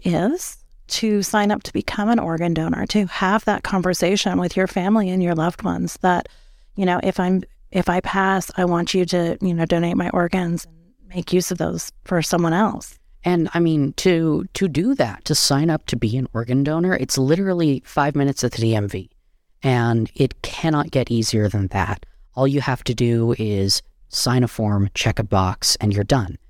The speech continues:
Speaker 2: And the fact that a lot of people don't is just a fact of not knowing. It's a fact of ignorance, is that,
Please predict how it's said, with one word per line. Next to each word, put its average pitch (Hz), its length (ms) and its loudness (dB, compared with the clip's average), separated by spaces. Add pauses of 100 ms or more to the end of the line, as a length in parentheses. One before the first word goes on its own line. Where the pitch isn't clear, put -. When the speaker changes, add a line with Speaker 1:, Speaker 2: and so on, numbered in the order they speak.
(360)
Speaker 2:
And 123 560 2
the 123 140 -4
fact - 380 -2
that 113 480 0
a 117 60 -2
lot 113 200 2
of - 80 -2
people 104 400 -2
don't 139 480 0 (400)
is 127 420 0
just - 240 -2
a 175 60 0
fact 143 480 -4
of 120 640 0 (720)
not 117 180 0
knowing. 113 460 0
It's - 180 -2
a 117 40 2
fact - 260 0
of 113 100 2
ignorance, 123 680 0
is 117 260 0
that, 104 340 0